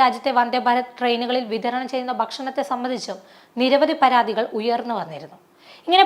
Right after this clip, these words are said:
പരാതികൾ ഉയർന്നതിന് പിന്നാലെയാണ് പരിഹാര നടപടികൾക്ക് റെയിൽവേ തുടക്കം കുറിച്ചിരിക്കുന്നത്. മുൻകൂട്ടി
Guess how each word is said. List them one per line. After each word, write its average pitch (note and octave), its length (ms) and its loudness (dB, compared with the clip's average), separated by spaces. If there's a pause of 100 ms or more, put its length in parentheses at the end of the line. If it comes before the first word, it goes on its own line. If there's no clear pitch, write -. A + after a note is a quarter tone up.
പരാതികൾ D4+ 420 8 (100)
ഉയർന്നതിന് C#4 520 0
പിന്നാലെയാണ് B3 520 0 (220)
പരിഹാര B3+ 480 -2
നടപടികൾക്ക് A3 600 -4 (260)
റെയിൽവേ A3 340 -4 (220)
തുടക്കം G#3 420 -6
കുറിച്ചിരിക്കുന്നത്. - 580 -12 (800)
മുൻകൂട്ടി F#4 420 4